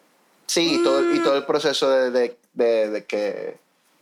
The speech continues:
Speaker 1: de trabajar, que le den el permiso de trabajo, que Nati podrá decirte mejor de eso.
Speaker 2: Y aquí voy con mi experiencia con los permisos de trabajo o el E A D.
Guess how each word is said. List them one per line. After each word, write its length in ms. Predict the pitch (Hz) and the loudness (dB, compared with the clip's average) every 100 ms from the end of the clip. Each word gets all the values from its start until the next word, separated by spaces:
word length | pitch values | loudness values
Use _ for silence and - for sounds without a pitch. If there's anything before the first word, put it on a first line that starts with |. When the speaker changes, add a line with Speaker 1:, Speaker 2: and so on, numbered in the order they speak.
| _ - | _ -12
Speaker 1:
de 200 | 120 107 | -6 -4
trabajar, 760 | - 110 107 104 113 117 113 | -2 0 0 0 0 0 0
que 60 | 110 | -4
le 60 | 107 | -4
den 80 | 104 | -4
el 60 | |
permiso 260 | 107 104 101 | -4 -6 -4
de 60 | |
trabajo, 540 | 110 110 117 110 104 104 | 0 2 2 0 -2 -4
que 140 | 104 | -6
Nati 320 | 101 110 110 110 | -4 -4 -2 -2
podrá 260 | 107 107 | 0 2
decirte 280 | 104 - 110 | 0 -4 -8
mejor 260 | 104 104 104 | -8 -6 -4
de 140 | 101 | -2
eso. 180 | 101 - _ _ _ | -4 -8 _ _ _
Speaker 2:
Y 220 | - 339 339 | -2 0 0
aquí 260 | 320 - 494 466 311 | -2 0 0 0 0
voy 340 | 320 302 294 | 0 0 -2
con 380 | - 277 262 262 | 0 0 2 0
mi 180 | 285 262 | 0 0
experiencia 640 | 254 262 269 247 247 240 | -2 -2 -2 -2 -2 -4
con 400 | 254 233 220 233 | -2 0 0 0
los 180 | 240 220 | -2 0
permisos 520 | 247 277 339 302 277 | -2 0 0 0 0
de 80 | 254 | 0
trabajo 400 | 247 196 196 - | 0 0 0 0
o 460 | 233 226 214 202 208 _ _ _ | 2 2 2 0 -2 _ _ _
el 280 | 226 233 220 302 | -2 0 -2 -2
E 200 | 311 - | -2 0
A 260 | 269 262 226 | 0 0 0
D. 320 | 233 190 185 | 0 -2 -4